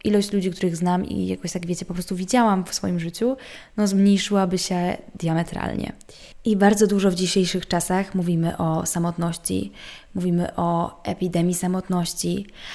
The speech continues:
ale nie mówimy o tym dlatego, że nie ma wokół nas ludzi. Jakby większość z nas żyje w miastach, miasteczkach.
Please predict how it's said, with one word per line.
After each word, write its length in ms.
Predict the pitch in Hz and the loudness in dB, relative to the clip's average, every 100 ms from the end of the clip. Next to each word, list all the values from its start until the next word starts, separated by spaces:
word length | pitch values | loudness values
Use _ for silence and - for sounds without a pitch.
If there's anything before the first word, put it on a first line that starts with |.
| - - - | -14 -16 0
ale 340 | 202 196 196 - - - - - - 202 | 4 6 6 2 -12 -20 -20 -20 -8 0
nie 140 | 196 | 2
mówimy 320 | 196 254 262 | 4 4 4
o 100 | 214 | 2
tym 160 | 202 185 | 0 0
dlatego, 720 | 175 - 175 165 165 180 233 - - | 0 2 0 2 0 0 -4 -12 -4
że 180 | 175 180 | 2 4
nie 140 | 185 | 6
ma 100 | 185 | 4
wokół 260 | 175 175 180 | 2 2 4
nas 220 | 170 - | 4 2
ludzi. 400 | 165 165 - - - - - - - - - - - - - _ - - - | 0 -2 -4 -8 -12 -20 -20 -20 -20 -20 -20 -20 -20 -20 -20 _ -20 -14 -6
Jakby 340 | 214 214 214 | -2 4 4
większość 380 | 208 254 294 254 | 6 4 6 4
z 40 | |
nas 320 | 196 185 196 | 6 6 4
żyje 600 | 190 170 175 175 175 175 - | 2 2 4 6 6 2 0
w 60 | 170 | -2
miastach, 640 | 165 165 - 160 160 - | 0 0 -2 -2 -2 -4
miasteczkach. 680 | 170 - 165 - - 156 165 | -6 -4 -6 -4 -2 0 -2